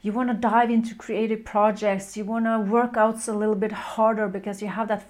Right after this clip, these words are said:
fire energy. You feel the urge to, um, get out that physical energy, but have some workouts that really makes your sweat going. Maybe lift those weights a bit harder, but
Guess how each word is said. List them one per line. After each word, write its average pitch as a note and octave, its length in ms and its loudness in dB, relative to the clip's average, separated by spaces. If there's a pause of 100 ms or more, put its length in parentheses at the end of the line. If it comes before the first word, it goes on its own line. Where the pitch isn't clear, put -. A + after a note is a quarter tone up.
fire A#3 480 4
energy. F3+ 460 -6
You F3+ 160 -4
feel A3+ 400 0
the G#3+ 260 -4 (200)
urge G#3 480 0
to, G#3 460 -4 (640)
um, G3+ 500 0 (1000)
get C4 180 6
out A#3+ 220 6
that G#3+ 120 4
physical G#3+ 460 0
energy, G#3 400 0
but G3+ 200 -4
have A3 300 0
some A3+ 220 -2
workouts G#3 600 0
that F#3 200 -2
really G#3 280 2
makes G3+ 280 -4
your G#3 100 -4
sweat G#3+ 480 -4
going. A3 760 4 (220)
Maybe G3+ 180 0
lift A3 360 0
those G#3+ 240 0
weights G#3 280 -2
a F#3 60 -4
bit G3 180 -4
harder, G#3 640 0
but G3+ 220 -6